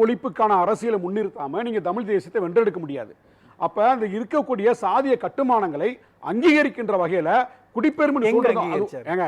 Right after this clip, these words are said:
Speaker 2: எங்க
Speaker 1: இருங்க, நான் என்ன
Speaker 2: அங்கீகரிச்சாரு?
Speaker 1: கேக்குறேன், தந்தை பெரியார் வந்து சமூக நீதி பேசினாரு.
Speaker 2: சாதி வேணும்னு
Speaker 1: தந்தை
Speaker 2: சீமான்
Speaker 1: பெரியார்,
Speaker 2: சொன்ன ஏதாவது ஒரு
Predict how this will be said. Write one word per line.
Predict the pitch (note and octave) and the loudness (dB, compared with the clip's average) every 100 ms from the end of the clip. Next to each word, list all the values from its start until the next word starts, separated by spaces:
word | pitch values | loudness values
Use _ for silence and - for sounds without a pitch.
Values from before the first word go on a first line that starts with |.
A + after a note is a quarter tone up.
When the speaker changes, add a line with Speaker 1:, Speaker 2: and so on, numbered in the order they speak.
| - _ _ A3+ | -4 _ _ 4
Speaker 2:
எங்க | |
Speaker 1:
இருங்க, | B3+ B3+ | 4 4
நான் | A#3 | 4
என்ன | B3+ | 4
Speaker 2:
அங்கீகரிச்சாரு? | |
Speaker 1:
கேக்குறேன், | A#3+ G3+ B3 A3+ - _ G3+ | 4 4 4 2 -2 _ -2
தந்தை | A#3 A3 A3 | 4 4 6
பெரியார் | A#3+ C#4+ B3 | 4 6 6
வந்து | G#3 A#3+ | 4 -2
சமூக | F#3 B3 | -2 0
நீதி | A#3 F#3+ | 0 -2
பேசினாரு. | F#3 E3 D#3 | -4 -4 4
Speaker 2:
சாதி | A3 D4 D#4 C#4 A#3+ | 6 6 4 0 6
வேணும்னு | D4 D#4+ D4+ C#4 A#3+ D#4 | 8 8 6 2 4 4
Speaker 1:
தந்தை | F#3 B3+ C#4 | 4 6 8
Speaker 2:
சீமான் | D#4+ D#4 | 8 8
Speaker 1:
பெரியார், | D4 C#4+ C#4+ | 8 8 8
Speaker 2:
சொன்ன | D4+ A#3 | 10 10
ஏதாவது | C4 D4+ | 8 6
ஒரு | D4 | 4